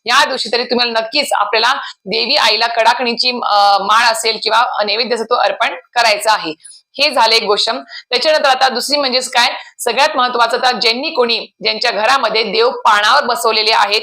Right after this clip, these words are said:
नऊ दिवस त्यांना स्नान घातलेलं नाही आहे, त्यांनी देव कधी हलवायचे आहेत, तर ते जे देव हलवायचे आहेत ते तुम्हाला दशमीच्या दिवशीच हलवायचे आहे, ज्या दिवशी विजयादशमी आहे. आता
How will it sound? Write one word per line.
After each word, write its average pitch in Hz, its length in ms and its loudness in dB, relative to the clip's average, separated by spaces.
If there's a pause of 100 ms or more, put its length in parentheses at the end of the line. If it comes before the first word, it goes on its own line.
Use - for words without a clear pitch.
(100)
नऊ 214 160 -2
दिवस 214 240 0
त्यांना 226 160 -4
स्नान 220 360 -2
घातलेलं 226 340 -2
नाही 208 160 -2
आहे, 214 240 0 (420)
त्यांनी 254 180 0
देव 269 280 2
कधी 285 200 0
हलवायचे 214 480 0
आहेत, 185 180 -4 (320)
तर 226 100 -2
ते 254 80 0
जे 254 180 0
देव 269 280 2
हलवायचे 233 460 0
आहेत 202 220 -4
ते 240 60 0
तुम्हाला 220 360 0
दशमीच्या 240 640 0
दिवशीच 240 360 -2 (100)
हलवायचे 214 420 0
आहे, 220 120 0
ज्या 208 120 -2
दिवशी 220 240 -4
विजयादशमी 226 560 -2
आहे. 185 160 -6 (400)
आता 277 400 0